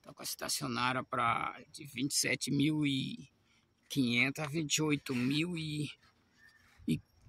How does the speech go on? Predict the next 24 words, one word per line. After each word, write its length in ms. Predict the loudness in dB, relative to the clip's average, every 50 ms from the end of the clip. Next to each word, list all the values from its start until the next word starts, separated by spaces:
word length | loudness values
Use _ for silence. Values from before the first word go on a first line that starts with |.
| -8 -4
vinte 320 | -2 0 0 0 0 2
e 40 | 0
oito, 200 | 0 0 -2 -6 -6
vinte 260 | -2 0 0 2 4
e 40 | 4
sete 340 | 6 6 6 4 2 2 6
mil 240 | 6 8 8 6 4
e 40 |
quinhentos 560 | 4 4 6 8 8 8 8 6 6 8 8 8
a 100 | 8 6
vinte 320 | 6 6 6 6 8 8
e 40 | 8
oito 260 | 8 8 8 6 6
mil 200 | 8 8 8 6
e 60 | 4
quinhentos. 500 | 4 4 4 4 4 2 0 -4 -10 -14 -14 -16 -18 -20 _ _ _ _ _ _ _ _ _ _ _ _ -10 -8
Ó, 160 | -6 -4 -2
a 60 | -4 -4 -6 -8 -12 -16 -20 -20 -20 -20 _ _ _ _ _ _ _ _ _ _ _ _ _ _ _ _ _
anteninha 320 | -12 -8 -6 -4 -4 -4 -4
ficou 200 | -6 -6 -4 -2
boa, 240 | -2 -2 -2 -2
né? 280 | 0 2 2 2 2 0 -4 -10 -18 -20 -20 -20 -20 -20 _ _ _ _ _ _ _ -20 -20 -20 _ -20 -16 -10
Boa 200 | -6 -6 -4 -4
demais. 640 | -4 -4 -2 -2 -2 -2 -2 -4 -8 -12 -12 -10 -8